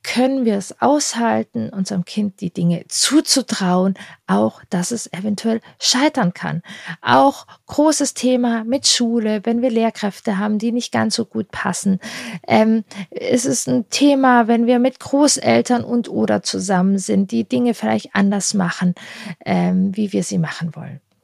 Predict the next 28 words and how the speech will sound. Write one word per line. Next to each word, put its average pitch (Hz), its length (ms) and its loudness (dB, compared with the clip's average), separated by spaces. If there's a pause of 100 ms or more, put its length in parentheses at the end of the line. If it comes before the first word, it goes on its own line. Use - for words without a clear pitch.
(240)
Also 175 400 4 (140)
zwei 214 380 2
Dinge, 220 360 2 (120)
du 180 100 -10
bist - 220 -6
okay, 196 400 -4
wie 190 80 0
du 170 100 -2
bist - 420 0 (520)
und 143 100 -2
ich - 180 -8
traue 151 380 0
dir 147 260 -2 (220)
die 202 120 2
Abenteuer 147 580 2
zu. - 240 -4 (1080)
Fällt - 260 -4
dir 185 80 -4
ein 160 80 0
bisschen 180 280 -2
was 175 160 -2
auf? 202 380 0 (200)
Weißt 175 220 -2
du, - 20 -4
wie 190 80 0
der 190 100 2
Podcast - 480 -4
heißt? 233 300 -2